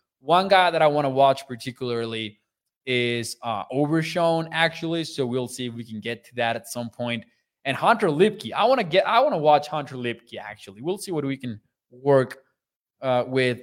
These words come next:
And, and Princeton fan, I watched, but I don't have a lot of tape on him. He's trolling, says Kent. Yeah, definitely trolling. Michael Parsons is trolling,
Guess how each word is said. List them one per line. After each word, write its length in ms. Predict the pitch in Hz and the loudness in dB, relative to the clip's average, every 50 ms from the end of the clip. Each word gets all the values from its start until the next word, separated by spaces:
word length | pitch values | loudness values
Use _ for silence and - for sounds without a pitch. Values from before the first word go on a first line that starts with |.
| - - | -10 -10
And, 220 | 123 120 117 113 - | -8 -6 -6 -6 -8
and 240 | 120 120 113 107 | -8 -10 -8 -4
Princeton 420 | - 185 175 156 156 - 160 151 135 | -2 -2 0 0 -2 -4 -4 -6 -6
fan, 380 | - - 147 143 139 139 139 139 | -4 -2 -2 0 0 0 -2 0
I 140 | 139 139 135 | 2 2 2
watched, 560 | 123 120 127 131 135 139 135 127 - - - | 2 2 4 4 6 6 4 2 -2 -6 -4
but 100 | 127 123 | -2 0
I 80 | 127 131 | 2 2
don't 180 | 123 123 123 | 0 -2 -4
have 180 | 120 123 123 113 | -2 -2 -2 0
a 40 | 110 | 0
lot 180 | 107 113 120 | 0 -2 -2
of 100 | - - | -2 -4
tape 300 | - - 117 117 117 113 | -8 -6 -6 -6 -4 -6
on 160 | 113 113 113 113 | -6 -6 -6 -6
him. 440 | 113 113 117 113 113 110 110 117 - _ _ _ _ _ _ _ _ _ _ _ _ _ _ _ _ _ _ _ _ _ _ _ _ _ _ _ _ _ _ _ _ _ _ _ _ _ _ _ _ _ _ _ _ _ _ _ _ _ _ _ _ _ _ _ _ _ | -4 -4 -2 -2 -4 -4 -6 -10 -14 _ _ _ _ _ _ _ _ _ _ _ _ _ _ _ _ _ _ _ _ _ _ _ _ _ _ _ _ _ _ _ _ _ _ _ _ _ _ _ _ _ _ _ _ _ _ _ _ _ _ _ _ _ _ _ _ _
He's 240 | - 147 165 156 160 | -6 -4 -2 -2 -2
trolling, 460 | - 143 147 143 139 139 139 139 135 | -2 0 4 4 4 4 4 2 -2
says 240 | - - 135 123 - | -4 -6 -8 -8 -8
Kent. 400 | - - 147 135 131 131 131 - - | -6 -2 0 2 2 0 -2 -4 0
Yeah, 300 | 160 180 165 117 85 - - - _ _ _ _ _ 143 | 4 6 6 6 4 -4 -10 -20 _ _ _ _ _ _
definitely 500 | 147 165 170 165 160 151 143 135 127 120 | -2 -2 -2 -2 -2 -4 -4 -4 -4 -6
trolling. 500 | - - - 135 120 107 87 101 107 - 120 | -8 -8 -6 -4 -4 -4 -6 -10 -14 -14 -6
Michael 300 | 127 156 175 175 170 139 | -2 0 0 0 -2 -2
Parsons 400 | - 143 139 123 - 127 110 120 | 0 0 0 0 0 -6 -14 -14
is 100 | 107 - | -14 -14
trolling, 460 | - - 127 120 117 110 110 110 | -10 -6 -6 -4 -4 -4 -8 -10